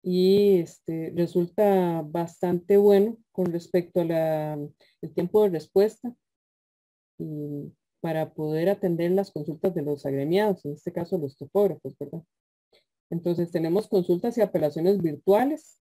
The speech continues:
Desde este año se implementó a partir de gestiones del Colegio de Ingenieros Topógrafos de Costa Rica y la anuencia de la Dirección de Registro Inmobiliario,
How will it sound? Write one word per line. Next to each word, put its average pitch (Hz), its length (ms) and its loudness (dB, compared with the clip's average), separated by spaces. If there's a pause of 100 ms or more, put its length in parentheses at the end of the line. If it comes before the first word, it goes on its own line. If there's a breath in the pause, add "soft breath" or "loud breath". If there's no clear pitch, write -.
Desde 156 180 -6
este 175 220 -4
año 214 240 2
se 214 80 -2
implementó 165 520 -2
a 190 120 -2
partir 165 340 -2
de 185 140 2
gestiones 185 420 0
del 190 180 2
Colegio 208 680 -4
de 175 120 -6
Ingenieros 160 420 -6
Topógrafos 202 500 0
de 190 120 0
Costa 190 220 -2
Rica 196 260 0
y 156 40 -4
la 151 80 -6
anuencia 147 400 -2
de 196 100 4
la 190 80 4
Dirección 175 420 -2
de 185 100 2
Registro 156 340 -4
Inmobiliario, 196 640 4